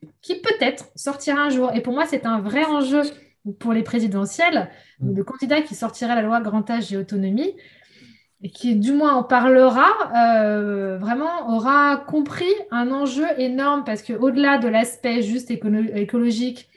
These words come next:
Speaker 1: environnemental, avoir autant de gens dans la dépendance qui arrivent avec aussi peu de soignants, aussi peu de, aussi peu de personnes actives,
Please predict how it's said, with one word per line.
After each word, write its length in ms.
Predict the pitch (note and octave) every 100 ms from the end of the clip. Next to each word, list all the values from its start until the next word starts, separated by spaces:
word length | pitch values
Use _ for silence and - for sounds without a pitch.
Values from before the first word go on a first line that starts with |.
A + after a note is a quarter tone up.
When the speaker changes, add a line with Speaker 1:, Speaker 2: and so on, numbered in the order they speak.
| _ _ _ _ -
Speaker 1:
environnemental, 680 | A#3 A#3 A3+ A3 A3 D4+ F4 A3+
avoir 280 | A3+ B3+ D4+
autant 240 | E4 F#4
de 60 | D#4+
gens 140 | E4
dans 80 | D#4
la 120 | B3+
dépendance 600 | C4 C4 C#4 C4 B3+ - E3 - _
qui 140 | -
arrivent 340 | A#3 B3 A#3 F#3 - _
avec 240 | F#3 F#3+ -
aussi 220 | F4+ G#4 G#4
peu 120 | G4+
de 60 |
soignants, 460 | - F#4+ F4 E4 D#4 D#4 - _ _ -
aussi 320 | A#3+ A#3+ C4
peu 320 | - D4+ D4+
de, 520 | B3 B3+ B3+ B3 B3 B3 - _
aussi 340 | A3+ A#3+ C#4+ C#4+
peu 260 | C4+ C#4
de 260 | A3 A#3 A3+
personnes 400 | A3+ C4 C4+ C4+
actives, 480 | F4 - E4 E4+